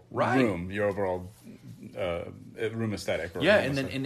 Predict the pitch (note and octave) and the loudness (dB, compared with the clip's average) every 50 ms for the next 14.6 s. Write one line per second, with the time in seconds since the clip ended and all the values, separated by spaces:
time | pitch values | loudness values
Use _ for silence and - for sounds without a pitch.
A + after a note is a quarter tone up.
0 | - C3 C3 C3 - B2+ C#3+ E3 D#3 B2+ D3 D3+ C#3+ D3 - C3 E3 D3+ G#2+ G#2 | -4 -6 -6 -4 -2 -2 -2 -2 -2 -2 -2 -2 -2 -2 -2 -2 -2 -2 -2 -4
1 | A2+ A2 C3 D3+ F#3 G#3 G3 F#3 F3+ - - C#3 C#3+ C#3+ C#3 C3+ - - - B2 | -4 -4 -4 -2 -2 -2 -2 -4 -4 -6 -8 -6 -6 -6 -4 -4 -6 -4 -2 -2
2 | B2+ B2+ B2+ - - B2 A2 F#2 F2 F#2 G#2 A2 A#2 G2+ F2 - - - G#2+ A2+ | -2 -2 -4 -6 -6 -6 -8 -6 -6 -4 -4 -4 -4 -4 -6 -8 -10 -10 -8 -6
3 | A#2 A2+ G#2 F2+ B2+ A#2+ C#3+ D#3+ B2 G#2 A2+ B2+ A#2 - A#2 A#2+ - - E3 D#3 | -6 -6 -6 -6 -6 -2 -2 -2 -2 -2 -2 -4 -4 -4 -4 -4 -4 -4 -4 -4
4 | C3+ A#2 A2+ - - - D#3+ E3 E3 D#3+ D3 C#3 A#2 G#2 - - A2+ G#2+ A2 A#2+ | -4 -4 -4 -4 -4 -4 -2 -2 -2 -2 -2 -4 -4 -4 -6 -8 -6 -6 -4 -4
5 | B2+ C#3 C#3+ C3 A2 F#2+ F#2 F2 - - - B2 C3+ C3 A#2 G2+ F#2 F2+ F2 - | -4 -4 -4 -6 -6 -8 -8 -12 -12 -8 -6 -4 -2 -2 -2 -4 -6 -8 -10 -14
6 | - - _ - - G2+ G2+ F2 F2+ F#2 G#2+ A2 A#2+ B2 A#2 A#2 - B2+ A#2 A2 | -20 -20 _ -10 -6 -6 -6 -4 -6 -6 -6 -4 -2 -2 -4 -4 -6 -6 -4 -4
7 | G#2+ G2+ F2 D#2+ - - - - G#2 G#2+ A#2 A#2+ G2 C#2+ F#2 F2+ F2 - - A2 | -4 -6 -6 -6 -6 -8 -8 -6 -6 -4 -4 -4 -4 -4 -6 -8 -8 -8 -6 -6
8 | A#2 A#2+ A#2 A2 G#2+ - G2 D#2+ - - - - - A2+ A2+ G#2+ F2 F2+ G2+ G#2+ | -4 -4 -4 -6 -6 -8 -10 -10 -12 -10 -12 -10 -8 -8 -8 -8 -8 -8 -8 -10
9 | F#2 - - - - - - - _ _ - - - - A#2 B2 D#3+ E3+ B2+ - | -10 -12 -14 -20 -20 -20 -20 -20 _ _ -20 -20 -2 4 6 8 8 8 6 2
10 | - - - B2+ A#2+ A#2 A2 A2 A2 - G#2 A2 - - C3+ B2+ A#2 A#2 - - | -2 -6 -6 -2 0 2 2 2 2 0 -4 -6 -6 -2 -2 -2 -2 -2 -8 -10
11 | F#3 - - - - - - C#3 C3+ C3 A2+ - - D3 C3 B2 B2 A#2 A2 G#2+ | -10 -10 -10 -12 -12 -10 -8 -8 -8 -8 -10 -8 -8 -6 -6 -4 -4 -4 -4 -2
12 | A2+ C3+ E3 D3 A2 - - - - - - - - - A2+ G#2+ G#2 G#2 G2+ F#2+ | -2 0 0 0 -2 -4 -6 -12 -20 -20 -20 -20 -8 -4 -4 -2 -2 -2 -4 -6
13 | F2+ F2 - - - - - - A#2 A#2 A2 G2+ F2+ F2 - - F2+ F2 - - | -10 -14 -18 -20 -20 -16 -4 -2 -2 0 0 -4 -4 -6 -6 -6 -6 -6 -6 -8
14 | - - D2 D2 - - - F#2+ E2+ - - | -10 -12 -12 -12 -10 -10 -8 -8 -8 -8 -12